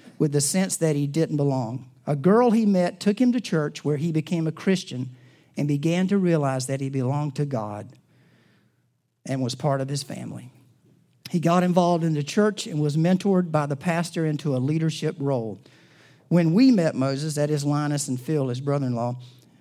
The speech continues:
or his son-in-law, when we met Moses, he had been put in charge of the fellowship community churches in Uganda.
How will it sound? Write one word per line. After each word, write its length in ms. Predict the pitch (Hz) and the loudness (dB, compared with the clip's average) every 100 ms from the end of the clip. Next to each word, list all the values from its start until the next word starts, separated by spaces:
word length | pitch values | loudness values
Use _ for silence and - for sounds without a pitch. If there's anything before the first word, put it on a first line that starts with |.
| - | -4
or 80 | 147 | -2
his 120 | 139 | -2
son-in-law, 560 | 160 147 120 117 127 127 | -2 -2 -2 -4 -6 -4
when 160 | 156 151 | -2 2
we 140 | 214 | 4
met 240 | 233 185 | 4 2
Moses, 460 | 160 156 156 156 160 | 0 0 0 -2 -2
he 140 | 180 | 2
had 100 | 185 | 2
been 160 | 165 160 | 2 -2
put 240 | 160 196 | 2 2
in 120 | 196 180 | 2 0
charge 380 | - 185 190 | 0 0 0
of 120 | 170 147 | 0 -2
the 100 | 131 | -4
fellowship 720 | - 190 220 214 233 226 - | 2 2 2 0 -2 -2 -2
community 540 | 165 160 180 185 190 | -2 2 2 2 2
churches 480 | 185 180 165 156 139 | 0 -2 -2 -2 -2
in 160 | 147 143 | -2 -2
Uganda. 600 | 139 151 143 139 110 | -2 -2 -2 -4 -6